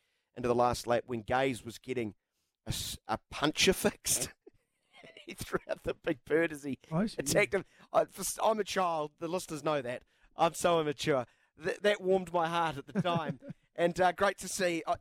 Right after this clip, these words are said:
Speaker 1: I guess, the New Zealanders on slightly better terms when they cross first and second. There is something, uh, special about seeing first and second, uh, at any event when it is, uh, you know, the black with the silver fern, the mightiest jersey of them all.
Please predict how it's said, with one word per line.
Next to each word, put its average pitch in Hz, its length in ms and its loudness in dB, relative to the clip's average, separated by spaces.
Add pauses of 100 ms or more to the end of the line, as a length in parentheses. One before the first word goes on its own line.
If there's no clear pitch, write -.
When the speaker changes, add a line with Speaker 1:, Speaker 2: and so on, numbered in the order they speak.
(120)
Speaker 1:
I 165 60 -2
guess, 175 400 -2 (220)
the 160 60 -6
New 180 140 2
Zealanders 185 440 2
on 170 140 2
slightly 170 440 0
better 156 400 0 (380)
terms 165 420 2 (220)
when 156 100 0
they 160 100 2
cross 160 360 -2
first 160 260 2
and 143 140 -4
second. 139 320 -2
There 131 140 0
is 135 80 -2
something, 151 380 -2
uh, 131 120 0
special 127 340 -8
about 123 220 -4
seeing 123 180 -6
first 120 320 -2
and 113 100 -12
second, 107 360 -6 (400)
uh, 117 180 0
at 123 140 -2
any 131 260 4
event 113 300 0
when 113 100 -4
it 113 100 0
is, 117 220 0
uh, 110 220 2 (100)
you 131 120 -8
know, 107 100 -2 (220)
the 147 100 0
black 156 340 2
with 147 140 -6
the 151 100 -4
silver 160 460 2
fern, 139 560 0
the 135 100 -4
mightiest 143 460 -2
jersey 147 260 -2
of 139 140 -2
them 143 100 -2
all. 139 160 0